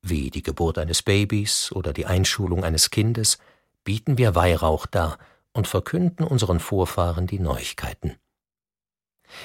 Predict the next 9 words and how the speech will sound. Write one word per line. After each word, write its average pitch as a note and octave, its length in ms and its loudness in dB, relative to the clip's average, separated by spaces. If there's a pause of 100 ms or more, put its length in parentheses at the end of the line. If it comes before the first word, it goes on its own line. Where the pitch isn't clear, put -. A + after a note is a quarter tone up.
(100)
Kehren F#2+ 400 4
wir E2+ 240 4
nach D#2+ 180 0
einer E2+ 180 2
langen G#2 300 6
Reise F#2+ 380 2
nach F2 180 0
Hause G#2 280 0
zurück, G#2+ 420 -2